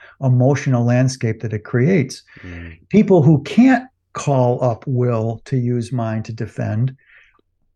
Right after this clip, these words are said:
Speaker 1: as we said last time, tend to be the people who are not functional, homeless in institutions or, um, clinics. Um, they
Speaker 2: Addicts,
Speaker 1: can't
Speaker 2: different
Speaker 1: cope.
Speaker 2: kinds.
Speaker 1: They,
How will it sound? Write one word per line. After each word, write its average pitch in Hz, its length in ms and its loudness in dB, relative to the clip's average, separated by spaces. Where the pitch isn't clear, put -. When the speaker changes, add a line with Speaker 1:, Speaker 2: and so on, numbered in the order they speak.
Speaker 1:
as 131 160 2
we 131 80 2
said 131 240 2
last 160 340 0
time, 117 340 -2
tend 127 260 0
to 131 60 2
be 131 140 0
the 135 120 0
people 131 480 -2
who 127 260 -2
are 117 160 -2
not 120 260 -4
functional, 147 640 -6
homeless 143 720 0
in 123 220 -2
institutions 139 960 -2
or, 113 320 -2
um, 110 320 -4
clinics. 147 680 0
Um, 127 400 0
they - 160 -20
Speaker 2:
Addicts, 135 520 0
Speaker 1:
can't 170 320 0
Speaker 2:
different - 120 -10
Speaker 1:
cope. 170 360 2
Speaker 2:
kinds. 92 260 -14
Speaker 1:
They, 139 200 -4